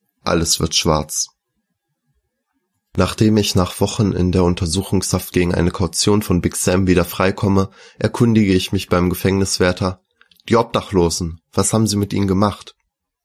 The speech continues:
„Wir sind human mit ihnen umgegangen.“ „Was soll das heißen?“, frage ich scharf. „Euthanasie. Wir haben ihnen unnötiges Leid erspart.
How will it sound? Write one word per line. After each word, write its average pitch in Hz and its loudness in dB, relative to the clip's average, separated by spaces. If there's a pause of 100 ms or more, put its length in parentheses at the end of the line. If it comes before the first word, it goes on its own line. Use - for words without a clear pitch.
(180)
„Wir 98 0
sind 101 -6
human 156 4
mit 139 0
ihnen 92 0
umgegangen.“ 80 0 (640)
„Was - -2
soll 101 4
das 92 0
heißen?“, 101 -2 (240)
frage 80 -2
ich 78 -4
scharf. - -6 (560)
„Euthanasie. 143 0 (280)
Wir 107 0
haben 120 2
ihnen 113 -2
unnötiges 143 0
Leid 135 0
erspart. 78 -6